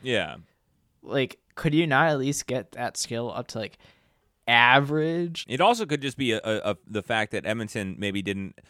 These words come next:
Speaker 1: they already had McDavid and Draisaitl, um, so, like, they weren't, he wasn't really asked to do that necessarily too, so he was never really developed to be that kind of player. Now, I, I, I'm not gonna act like I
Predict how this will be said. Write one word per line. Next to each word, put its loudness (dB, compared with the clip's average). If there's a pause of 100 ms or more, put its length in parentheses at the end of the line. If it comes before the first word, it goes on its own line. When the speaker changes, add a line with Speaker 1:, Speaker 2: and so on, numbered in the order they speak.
(240)
Speaker 1:
they -2
already 2
had 0
McDavid -4
and -6
Draisaitl, -2
um, -6
so, -4
like, -4
they -2
weren't, -4
he -6
wasn't -2
really -6
asked -6
to -12
do -8
that -2
necessarily -6
too, -10
so -8
he -4
was -6
never -2
really -2
developed -2
to -10
be -10
that -6
kind -8
of -12
player. -4
Now, -4
I, 2
I, 0
I'm -2
not 0
gonna -6
act -6
like -6
I -4